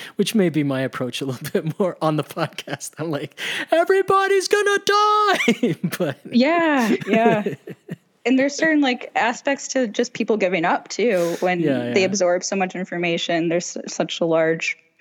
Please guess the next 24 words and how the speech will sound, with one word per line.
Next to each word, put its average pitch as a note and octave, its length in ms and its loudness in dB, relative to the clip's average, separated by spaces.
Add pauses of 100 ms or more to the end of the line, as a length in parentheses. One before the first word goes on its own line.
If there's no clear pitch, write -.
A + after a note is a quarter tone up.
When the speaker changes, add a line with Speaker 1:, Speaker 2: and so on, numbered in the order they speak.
(340)
Speaker 2:
part F3+ 180 2
of, E3 180 -2 (140)
uh, F3+ 120 -2
late F3+ 180 2
stage F3+ 240 -2
capitalism E3+ 480 0
is D#3+ 80 -2
this E3+ 160 -6
whole F3+ 140 0
nihilism E3 680 -2
towards D#3+ 380 -4
it, D3 160 -6
too. D#3+ 440 0 (340)
Speaker 1:
Yeah. D3 120 -6
Speaker 2:
Like, C#3 320 -2 (140)
people E3 420 -2 (140)
can't E3+ 240 2
even D#3 320 -2
take E3+ 260 -2
action E3 400 -2
against D#3 400 -4
it - 100 -10
anymore. D#3 560 -2
And - 300 -4